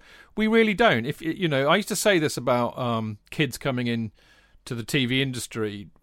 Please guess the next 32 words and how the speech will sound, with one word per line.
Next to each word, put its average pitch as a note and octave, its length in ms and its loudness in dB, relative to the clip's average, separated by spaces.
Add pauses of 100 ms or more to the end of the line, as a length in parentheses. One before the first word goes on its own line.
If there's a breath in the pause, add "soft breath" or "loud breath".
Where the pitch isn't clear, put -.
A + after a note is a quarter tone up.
you B2 120 -6
know, A2+ 240 -2
very B2 240 -2
young A2+ 400 0
and G#2+ 120 -4
wanting A2+ 380 -4
and G#2+ 140 -8
excited A#2 580 -2
and G#2+ 300 -8
crazy B2 420 -6
ideas A#2 460 -4
and A2 80 -8
wanted A#2+ 160 -6
to A2 80 -4
make A2+ 180 -4
great A#2 260 -4
T A2+ 200 -6
V A2+ 200 -4
as G#2+ 120 -4
a A2 80 -8
producer A2+ 440 -8
or A2 100 -2
a G2+ 60 -8
director. A2+ 560 -6 (720 soft breath)
And C3 180 -6
they C#3 100 2
would C#3+ 140 0
get C#3 180 -2
really, F3 480 2
really D3+ 380 2
upset C3+ 500 -2
whenever A#2 640 0